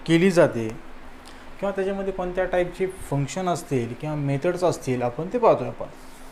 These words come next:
किंवा कोणत्या प्रकारचे protocol असतात ते आपण पाहतोय आपण.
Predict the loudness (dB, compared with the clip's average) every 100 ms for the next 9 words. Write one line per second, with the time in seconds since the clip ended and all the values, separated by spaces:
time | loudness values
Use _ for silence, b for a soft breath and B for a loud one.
0 | -16 -18 -18 -20 -18 -18 -18 B B B
1 | -18 -20 -2 2 4 2 2 0 0 0
2 | 0 -2 -4 -18 -16 -4 0 2 4 4
3 | 4 -2 0 0 0 -2 -4 -8 -12